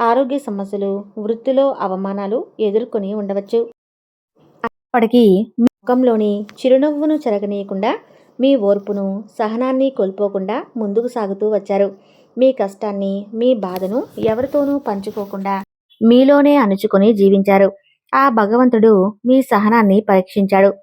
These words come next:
ఇప్పుడు మీకు విజయాన్ని ప్రసాదించబోతున్నాడు. ఇక నుంచి మీరు అనుకున్న ప్రతి లక్ష్యాన్ని సాధించి విజయ పదంలో దూసుకుపోతారు. ఈ నాలుగు రోజుల్లో మీరు వినబోయే శుభవార్తలు ఎంతటివంటే, మీరు ఆనందంతో గంతులు వేసి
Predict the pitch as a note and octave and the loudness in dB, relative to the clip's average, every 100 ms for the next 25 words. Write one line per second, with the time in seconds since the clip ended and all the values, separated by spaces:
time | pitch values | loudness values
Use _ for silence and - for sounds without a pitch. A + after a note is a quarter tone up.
0 | _ _ _ - C4 D4+ D4 C#4+ C#4+ G3 | _ _ _ -2 0 4 4 4 4 2
1 | G3 A#3 A#3 G#3+ A3 G#3+ G3 A#3 A3+ A3+ | 2 2 4 2 2 0 0 2 2 2
2 | G#3 F#3 F#3+ G3 G3 F#3+ _ _ _ - | 2 2 2 2 2 0 _ _ _ 0
3 | C4+ C4 B3 D#4 C#4+ A#3+ A#3+ G3 G#3+ - | 2 4 4 6 6 6 6 4 0 -2
4 | G#3+ C4 D4 C#4+ D4 G3+ G#3+ G#3 G3 - | 0 2 4 4 4 2 4 4 2 2
5 | G3+ G#3 G#3 F#3 F3+ F#3 - C4 - _ | 2 2 2 2 2 0 2 2 0 _
6 | _ - A3 A3 D4 D#4 C4+ A3 G#3 A3 | _ -6 -2 2 2 2 2 4 4 4
7 | G3+ G3 G#3+ A3+ G3 F#3+ F#3+ F#3+ _ _ | 4 2 0 0 2 0 0 -2 _ _
8 | A3+ B3 A3 F#3 G3 G#3 G3 G3 G#3 F#3 | 0 2 2 4 6 6 4 4 4 4
9 | G#3 A3+ B3 B3 F#3 F#3+ G#3 G#3+ G#3+ G#3+ | 0 2 4 4 2 2 4 6 4 0
10 | F#3 F#3+ F#3+ G3 G3 F3+ F3+ G3 G3+ F#3+ | -2 -2 0 2 4 4 2 -4 -2 0
11 | F#3 G3 E4+ - _ _ _ B3 C#4+ C#4+ | 0 2 2 0 _ _ _ 2 4 4
12 | G3+ G3+ B3+ C4+ C4 C4+ G3+ F#3 G#3+ G3+ | 2 4 6 6 4 4 2 4 4 4
13 | G3 G3 G3 G3 | 4 4 4 4